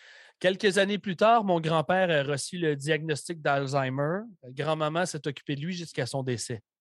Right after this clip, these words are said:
Puis, ça a été son tour. J'ai accompagné ma mère dans la maison de mes grands-parents. On l'a vidée et nettoyée ensemble. Pendant qu'on ramassait les derniers trucs, ma mère m'a dit en soupirant, «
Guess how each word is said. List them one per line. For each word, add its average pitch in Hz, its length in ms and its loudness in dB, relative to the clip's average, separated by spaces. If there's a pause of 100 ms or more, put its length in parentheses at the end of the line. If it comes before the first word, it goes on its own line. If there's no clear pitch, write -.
(380)
Puis, 180 380 -4
ça 156 180 -2
a 143 60 2
été 147 460 -4
son 131 260 -6
tour. - 460 -16 (680)
J'ai 143 140 0
accompagné 220 540 2
ma 214 160 2
mère 208 240 2
dans 165 80 2
la 151 120 2
maison 147 300 0
de 170 60 -4
mes 143 100 -4
grands-parents. 123 560 -4 (120)
On 113 120 -8
l'a 135 320 0
vidée 147 520 -2
et 139 60 0
nettoyée 135 540 -2
ensemble. 107 460 -8 (640)
Pendant 202 240 2
qu'on 220 260 0
ramassait 196 540 2
les 185 180 0
derniers 147 380 0
trucs, 180 300 -4
ma 147 140 0
mère 175 240 2
m'a 147 160 0
dit 147 220 -4
en 160 80 -2
soupirant, « 147 680 -2